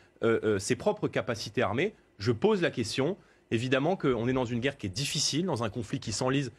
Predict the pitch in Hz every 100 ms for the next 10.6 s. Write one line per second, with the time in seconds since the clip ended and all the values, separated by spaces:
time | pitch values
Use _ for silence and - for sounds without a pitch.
0 | _ - 113 117 117 113 147 - - -
1 | 113 151 147 143 117 143 143 127 110 -
2 | - - - 123 117 117 117 104 156 -
3 | 165 139 - - _ - 117 - 117 120
4 | 147 - 175 151 123 120 117 135 - _
5 | _ _ 123 120 107 127 127 - 120 -
6 | 127 113 104 - 135 - _ - 110 127
7 | 123 123 127 131 110 104 117 - 160 -
8 | - 135 147 120 117 143 - - - 123
9 | 123 120 123 117 120 120 117 127 117 101
10 | 98 104 101 - 95